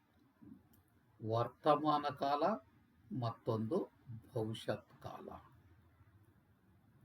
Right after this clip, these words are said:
ಭವಿಷ್ಯತ್ ಕಾಲ. ಇದ್ರ ಮೇಲೆ ಪ್ರಶ್ನೆಗಳನ್ನ ಕೇಳಿದ್ರೆ ಅನುಕೂಲ ಆಗುತ್ತೆ ಅನ್ನುವಂಥದ್ದನ್ನ ಗಮನಿಸಬಹುದು. ನೋಡಿ, ಕರ್ತರಿ ಕರ್ಮಣಿ ಪ್ರಯೋಗ ಇದೆ. ಕರ್ತರಿ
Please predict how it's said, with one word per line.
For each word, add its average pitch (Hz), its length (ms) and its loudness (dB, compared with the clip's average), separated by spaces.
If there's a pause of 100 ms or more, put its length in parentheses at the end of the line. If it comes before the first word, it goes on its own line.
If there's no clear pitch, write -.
(720)
ಭವಿಷ್ಯತ್ 107 400 -8
ಕಾಲ. 107 140 -6 (120)
ಇದ್ರ 202 220 4
ಮೇಲೆ 214 320 2
ಪ್ರಶ್ನೆಗಳನ್ನ 156 640 2
ಕೇಳಿದ್ರೆ 131 560 2 (520)
ಅನುಕೂಲ 180 380 6
ಆಗುತ್ತೆ 135 420 6
ಅನ್ನುವಂಥದ್ದನ್ನ 123 680 2 (120)
ಗಮನಿಸಬಹುದು. 120 840 0 (420)
ನೋಡಿ, 185 200 6
ಕರ್ತರಿ 208 600 6
ಕರ್ಮಣಿ 180 460 4
ಪ್ರಯೋಗ 151 400 4
ಇದೆ. 147 480 6 (960)
ಕರ್ತರಿ 151 600 4